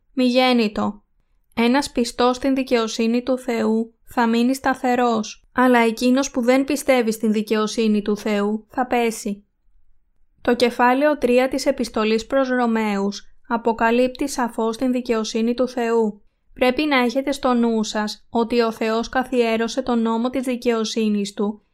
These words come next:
για να κάνει όσους πιστεύουν στις σκέψεις τους να πέσουν. Ο Θεός μας έσωσε εντελώς από όλη την αμαρτία. Επομένως, μπορούμε να σωθούμε από όλη την αμαρτία,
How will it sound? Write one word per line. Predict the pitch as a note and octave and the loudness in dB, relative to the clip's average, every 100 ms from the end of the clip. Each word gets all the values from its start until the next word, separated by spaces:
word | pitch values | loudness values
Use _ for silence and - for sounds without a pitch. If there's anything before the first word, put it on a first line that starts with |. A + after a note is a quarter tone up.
| _ | _
για | - A#3 | -4 0
να | A3+ | 0
κάνει | A3+ A#3+ B3+ C4 | 0 2 2 2
όσους | B3 B3+ D#4 C#4+ | 0 -2 -4 -6
πιστεύουν | B3 A#3 A#3+ A#3 C4 | -8 -4 -2 0 -2
στις | C4 C4 | -2 -6
σκέψεις | - A#3+ A#3 A#3 - A3 | -4 -2 -2 -4 -10 -8
τους | - A3+ | -4 -2
να | A3+ A3+ | -2 -2
πέσουν. | A#3 A#3 A3+ G#3+ G#3 G3+ _ _ _ _ _ _ _ _ _ _ | -2 -2 -4 -6 -6 -10 _ _ _ _ _ _ _ _ _ _
Ο | - B3 | 0 0
Θεός | A#3+ B3 B3 C4 | 2 2 2 0
μας | C#4 C4+ | -2 -2
έσωσε | C4+ A#3+ A#3+ C4+ C#4+ | 0 -2 -2 -2 0
εντελώς | C4+ A#3+ A#3 A#3+ C4 | 0 2 2 0 0
από | C4+ B3+ A#3 | -2 0 0
όλη | A#3+ B3+ | 2 0
την | B3+ A3+ | 0 0
αμαρτία. | A3 G#3+ G#3+ G#3+ A3 G#3+ G#3 - _ _ _ _ | 2 0 0 -4 -4 -4 -8 -12 _ _ _ _
Επομένως, | B3 A#3+ A#3 A3+ A3 G#3+ G#3+ G#3+ _ _ | -2 2 2 4 2 2 0 -4 _ _
μπορούμε | C4 A#3 A3+ A#3+ C4+ | 0 4 4 4 2
να | D4 | 0
σωθούμε | C#4+ B3 A#3+ A#3+ B3+ | 0 -2 0 0 2
από | C#4 C4 | 0 2
όλη | A3 A3+ B3 | 0 2 0
την | C4 C4 | 0 0
αμαρτία, | B3 A3+ A3 - G#3+ G#3 G#3 | 0 0 -4 -6 -4 -2 -4